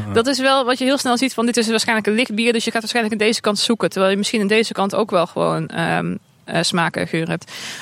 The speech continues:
Speaker 2: Dit is overigens niet alles, hè. Dit is sowieso niet uitputtend, maar dit helpt.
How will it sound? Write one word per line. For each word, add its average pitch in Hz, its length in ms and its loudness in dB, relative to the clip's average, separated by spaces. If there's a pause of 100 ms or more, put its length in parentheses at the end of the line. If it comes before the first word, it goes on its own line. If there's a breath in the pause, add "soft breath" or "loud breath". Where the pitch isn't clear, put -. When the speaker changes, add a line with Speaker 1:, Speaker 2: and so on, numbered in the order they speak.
Speaker 2:
Dit 254 160 2
is 302 120 4
overigens 269 420 2
niet 269 240 0
alles, 202 320 0
hè. 240 80 0
Dit 233 160 -6
is 220 120 -6
sowieso 220 320 0
niet 226 180 -2
uitputtend, 277 580 -2
maar 220 160 2
dit 226 120 2
helpt. 196 500 0